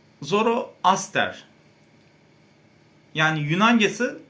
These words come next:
Zarathustra, kimi akademisyenlere göre Zarata altın, Ushra ışık anlamına geliyor. Dünyaya ışık getirenlerin en büyüğüne verilen isim.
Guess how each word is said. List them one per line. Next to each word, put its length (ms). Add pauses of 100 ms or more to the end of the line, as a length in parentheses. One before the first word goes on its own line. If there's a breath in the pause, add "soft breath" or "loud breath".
(140)
Zarathustra, 840 (1040)
kimi 220
akademisyenlere 920
göre 260
Zarata 540
altın, 460 (160)
Ushra 400
ışık 280
anlamına 440
geliyor. 300 (1120 soft breath)
Dünyaya 540
ışık 300
getirenlerin 760
en 260
büyüğüne 340
verilen 440
isim. 360